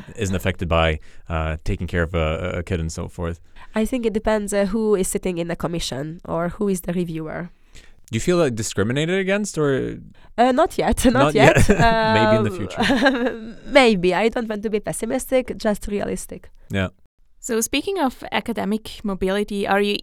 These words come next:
Speaker 3: even able to participate in international workshops or conferences, or to go abroad for archival research? How do you manage with these situations?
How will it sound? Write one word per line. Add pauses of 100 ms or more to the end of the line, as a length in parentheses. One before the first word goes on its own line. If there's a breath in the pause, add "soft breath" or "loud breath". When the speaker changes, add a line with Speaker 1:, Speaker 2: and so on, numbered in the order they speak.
Speaker 3:
even
able
to
participate
in
international
workshops
or
conferences,
or
to
go
abroad
for
archival
research?
How
do
you
manage
with
these
situations?